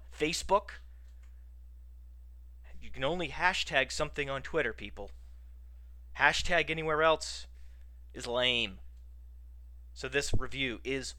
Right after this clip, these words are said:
lame. But I, I do, I do take particular offense to one aspect of this review. And that was the part about the bird sounds.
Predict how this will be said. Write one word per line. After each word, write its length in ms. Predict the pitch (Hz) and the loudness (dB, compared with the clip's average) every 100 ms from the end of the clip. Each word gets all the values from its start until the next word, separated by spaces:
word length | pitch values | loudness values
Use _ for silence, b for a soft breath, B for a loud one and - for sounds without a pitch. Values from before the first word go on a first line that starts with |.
| - | -8
lame. 540 | 110 123 123 107 92 - - - - - | 2 4 4 0 -4 -12 -14 -14 -16 -2
But 300 | - 190 - - - - - - - - | 10 10 10 2 -14 -14 -14 -14 -14 2
I, 160 | 131 - - | 2 2 0
I 100 | 131 | -2
do, 440 | - 160 190 196 - - | -2 -4 -4 -6 -12 2
I 100 | 123 | 2
do 200 | 127 156 | 2 -6
take 440 | - - 160 - - - | -6 0 0 0 -10 -12
particular 580 | - - 269 - 185 147 | -12 -6 -2 0 2 2
offense 600 | - - 104 98 - - b b b b - | -2 -4 -4 -4 -8 -10 b b b b -10
to 100 | 117 | -8
one 280 | 107 139 | 4 6
aspect 540 | 143 127 127 - 110 - - | 8 6 2 -2 -4 -4 -4
of 140 | 110 | -4
this 240 | 101 - | -4 -8
review. 300 | 95 - - - - - - - - - - - B B B B B B - - | -8 -10 -12 -14 -16 -16 -16 -16 -14 -14 -14 -14 B B B B B B -16 -6
And 240 | 120 123 | -6 0
that 300 | 123 156 175 | 8 8 6
was 180 | 156 151 | -2 -6
the 80 | 143 | -6
part 460 | - 117 110 113 - | -2 4 6 4 0
about 380 | 107 98 107 104 - | -6 0 2 0 -6
the 60 | - | -10
bird 420 | - 98 95 92 | -2 0 0 -2
sounds. 600 | - 69 57 - - - | -4 -6 -6 -10 -12 -12